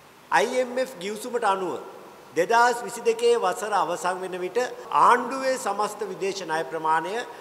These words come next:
ඩොලර් බිලියන හතළිස් දෙකක්. මෙන්න මේව ගෙවා ගන්න බැරි වීමෙන් තමයි රට බංකොලොත් භාවයට ප්‍රකාශයට පත් කරේ. අපේ විදේශ ණය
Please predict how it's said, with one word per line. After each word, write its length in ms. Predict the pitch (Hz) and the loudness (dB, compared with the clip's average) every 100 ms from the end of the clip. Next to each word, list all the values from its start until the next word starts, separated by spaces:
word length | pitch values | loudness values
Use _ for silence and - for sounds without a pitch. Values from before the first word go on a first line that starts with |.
| - - | -18 -2
ඩොලර් 420 | 156 185 226 233 | 0 2 2 0
බිලියන 460 | 156 156 196 196 202 240 - - | -2 -4 0 0 0 -4 -6 -14
හතළිස් 500 | - 170 208 208 208 - - - - - | -2 -2 0 -4 -4 -8 -14 -16 -14 -2
දෙකක්. 200 | 160 160 - | 2 2 0
මෙන්න 280 | 143 180 240 | -2 -2 0
මේව 300 | 262 233 240 254 | 2 6 6 6
ගෙවා 320 | 240 233 226 | 6 8 8
ගන්න 240 | 233 220 | 6 0
බැරි 220 | 202 202 196 | -2 -2 -2
වීමෙන් 360 | 196 180 170 | -2 -2 -4
තමයි 360 | 170 160 180 254 - - - | -2 0 2 0 -4 -12 -6
රට 280 | 165 180 208 | -2 0 2
බංකොලොත් 480 | 185 185 202 196 196 | 0 0 -4 -4 2
භාවයට 380 | 180 180 180 220 | 4 4 2 -4
ප්‍රකාශයට 500 | 196 175 175 185 196 | 0 2 2 0 -2
පත් 200 | 180 170 | -2 -2
කරේ. 260 | - 107 - - - - | -4 -6 -8 -16 -12 -2
අපේ 380 | 220 247 262 | 2 6 4
විදේශ 460 | 247 196 220 240 233 | 4 0 4 4 4
ණය 340 | 208 180 185 | 0 0 2